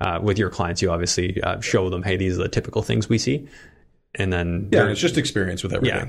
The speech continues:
Speaker 1: Yeah.
Speaker 2: right? You want,
Speaker 1: Yeah.
Speaker 2: the more deals you do, the more comfortable you're gonna get with going,
Speaker 1: Yeah.
Speaker 2: you know, going firm or going very little conditions and, and, and whatnot. And
Speaker 1: Yeah. You sh-, you shouldn't go firm unless you're very confident
Speaker 2: No,
Speaker 1: in what
Speaker 2: I
Speaker 1: you're
Speaker 2: would
Speaker 1: doing.
Speaker 2: never,
Speaker 1: Yeah.
Speaker 2: you know, I would never
Speaker 1: Yeah.
Speaker 2: recommend it unless it's a slam dunk deal.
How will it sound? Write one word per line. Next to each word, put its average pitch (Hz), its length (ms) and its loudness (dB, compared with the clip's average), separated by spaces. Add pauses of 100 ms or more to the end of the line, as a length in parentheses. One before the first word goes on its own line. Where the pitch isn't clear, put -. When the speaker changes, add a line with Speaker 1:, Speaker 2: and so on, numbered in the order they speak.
Speaker 1:
Yeah. 110 80 0
Speaker 2:
right? 101 100 4
You 101 120 6
want, 104 320 2
Speaker 1:
Yeah. 104 120 -4
Speaker 2:
the 101 180 0
more 110 220 6
deals 107 300 4
you 101 100 2
do, 92 200 2
the 92 60 4
more 90 140 2
comfortable 92 360 0
you're 90 60 0
gonna 95 180 0
get 92 180 2
with 101 100 -8
going, - 380 -2 (340)
Speaker 1:
Yeah. - 120 -14 (100)
Speaker 2:
you 107 100 4
know, 87 200 2 (160)
going 92 260 2
firm 90 360 2
or 90 60 2
going 90 320 2
very 87 200 0
little 90 200 0
conditions 87 640 0
and, 87 280 -2
and, 92 180 -2
and 95 100 -2
whatnot. 92 360 0
And - 100 2
Speaker 1:
Yeah. - 200 0 (180)
You 156 140 4
sh-, - 160 -4
you 151 200 0
shouldn't 147 300 2
go 107 140 4
firm 95 280 0
unless 92 300 0
you're 87 120 2
very 90 400 0
confident 135 380 2
Speaker 2:
No, 98 120 2
Speaker 1:
in 101 40 2
what 104 100 4
Speaker 2:
I 110 40 6
Speaker 1:
you're 113 80 6
Speaker 2:
would 120 60 6
Speaker 1:
doing. 117 60 4
Speaker 2:
never, 113 220 4
Speaker 1:
Yeah. 107 160 4
Speaker 2:
you 120 80 2
know, 98 240 2 (100)
I 113 100 2
would 107 100 4
never 107 140 4
Speaker 1:
Yeah. 107 60 6
Speaker 2:
recommend 98 380 2
it 95 80 4
unless 90 240 0
it's - 120 -6
a 87 40 -2
slam 90 320 -2
dunk 85 220 -2
deal. - 240 -8